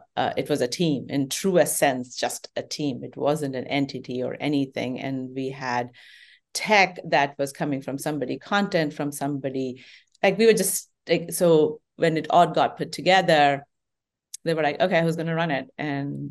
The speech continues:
we're, like, looking around the room, and they're like, and actually, it was, we whiteboarded the solution six times when I raised my hand, and I'm like, "Somebody needs to go do this because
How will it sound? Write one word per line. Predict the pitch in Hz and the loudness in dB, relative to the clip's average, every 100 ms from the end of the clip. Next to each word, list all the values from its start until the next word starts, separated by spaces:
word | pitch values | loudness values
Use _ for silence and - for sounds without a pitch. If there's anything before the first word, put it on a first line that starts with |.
| 151 | -10
we're, | 147 | -10
like, | 139 135 | -8 -6
looking | 151 147 | -8 -8
around | 143 139 135 | -6 -4 -4
the | 139 | -4
room, | 170 165 | -4 -4
and | 143 | -6
they're | 139 | -8
like, | 135 135 - _ _ _ _ _ _ _ _ _ _ _ _ _ _ _ _ _ _ _ _ _ - | -8 -10 -12 _ _ _ _ _ _ _ _ _ _ _ _ _ _ _ _ _ _ _ _ _ 4
and | 196 208 | 8 8
actually, | 208 208 190 | 8 8 8
it | 190 | 6
was, | 185 | 4
we | 180 185 | 2 2
whiteboarded | 170 160 190 180 180 180 185 | 4 6 4 6 6 6 2
the | 170 | -2
solution | 165 170 165 170 165 | 0 0 0 -2 -4
six | 170 165 | -6 -4
times | - 151 165 | -2 -2 0
when | 165 | 2
I | 156 151 | 4 2
raised | 151 143 147 | 2 0 0
my | 139 | -4
hand, | 165 147 143 | -2 -2 -2
and | 139 147 | -4 -2
I'm | |
like, | 147 151 | 0 0
"Somebody | 226 214 208 233 | -2 0 0 0
needs | 180 180 - | 0 -4 -6
to | - 165 | -4 -2
go | 165 160 | 4 4
do | 147 185 | 6 2
this | 175 147 147 | 4 2 2
because | 165 151 160 147 143 - | -4 -4 -2 -2 -4 -14